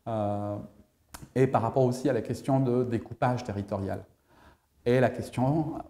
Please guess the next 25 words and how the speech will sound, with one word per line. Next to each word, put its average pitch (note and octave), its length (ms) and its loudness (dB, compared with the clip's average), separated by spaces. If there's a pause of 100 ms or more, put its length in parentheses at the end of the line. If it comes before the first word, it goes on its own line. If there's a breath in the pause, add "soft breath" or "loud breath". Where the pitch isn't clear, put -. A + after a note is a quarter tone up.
aussi, C3+ 440 -4 (220)
euh, G#2+ 140 0
qui - 180 -6
va, A2+ 400 -6
qui - 60 -14
va G#2+ 100 -2
suivre B2+ 400 0
par A#2+ 160 0
rapport A2 280 -2
à A2 40 0
l'éducation. G#2+ 560 -4 (240)
Aujourd'hui, C3 680 0
euh, B2 600 0
le B2+ 60 -4
bassin A#2 260 -2
méditerranéen, A#2 720 0
c'est, A2+ 600 -8 (260 loud breath)
c'est - 140 -6
aussi A#2+ 200 0
un B2 100 6
déséquilibre C3+ 600 4
en A2 60 0
termes G#2+ 260 -2
de G#2+ 60 0
ressources, A2+ 720 -2